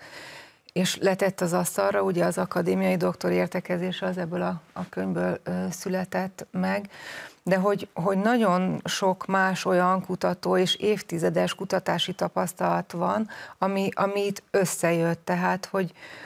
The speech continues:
hogy, ö, tehát, hogy lett volna mihez nyúlni. Nyilván, hogy ugyanúgy megkerülhetetlen a Somorjai Ádám, ö, atyának a kutatásai, mint a Mészáros Istváné, aki ugye a, a szentjavatási,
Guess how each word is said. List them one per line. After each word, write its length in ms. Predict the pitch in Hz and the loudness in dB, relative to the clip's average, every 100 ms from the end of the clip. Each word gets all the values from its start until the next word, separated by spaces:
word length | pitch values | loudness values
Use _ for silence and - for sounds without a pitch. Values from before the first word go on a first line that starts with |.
| - | -20
hogy, 500 | - - 175 175 165 | -16 -2 2 2 0
ö, 240 | 190 185 185 185 - _ _ - | 2 4 2 0 -8 _ _ -12
tehát, 180 | - 190 | -2 2
hogy 140 | 208 208 | 4 4
lett 180 | 226 | 2
volna 360 | 208 190 190 185 | 4 4 6 4
mihez 480 | 190 185 180 180 170 | 4 4 4 2 2
nyúlni. 600 | 185 170 170 175 170 175 - - _ | 2 4 4 2 2 -2 -6 -20 _
Nyilván, 380 | 190 202 185 180 | 0 4 4 4
hogy 160 | 185 165 | 2 0
ugyanúgy 440 | 202 190 180 180 | 2 2 4 2
megkerülhetetlen 1200 | 180 180 185 180 180 170 175 170 175 175 180 175 | 2 2 0 0 0 2 0 0 -2 -2 0 0
a 440 | 165 - 170 170 165 | -2 -4 -2 0 -2
Somorjai 580 | - 190 180 180 180 175 | -2 0 0 2 2 2
Ádám, 540 | 165 170 180 175 180 - - - - | 0 0 0 0 -2 -6 -18 -18 -10
ö, 200 | - 180 180 | 0 2 2
atyának 600 | - 170 - 170 165 165 | 0 -2 0 0 0 -2
a 60 | 143 | -4
kutatásai, 1040 | - 196 202 196 190 185 - 185 180 180 - - _ _ _ _ _ - | -4 -2 -2 2 2 2 0 2 2 0 -4 -20 _ _ _ _ _ -4
mint 220 | 202 190 | -2 0
a 60 | 165 | 2
Mészáros 580 | 185 185 190 180 185 | 2 2 2 2 0
Istváné, 600 | 196 180 175 185 190 185 | -2 -6 -2 0 2 0
aki 360 | 185 175 180 - | 0 -2 -4 -2
ugye 380 | 175 170 175 175 | -2 0 0 0
a, 400 | - 170 175 175 | -2 -2 -2 -4
a 80 | 175 | -6
szentjavatási, 1040 | - 175 170 165 165 175 170 175 - 175 | -4 -2 -2 0 0 0 -2 -2 -2 -6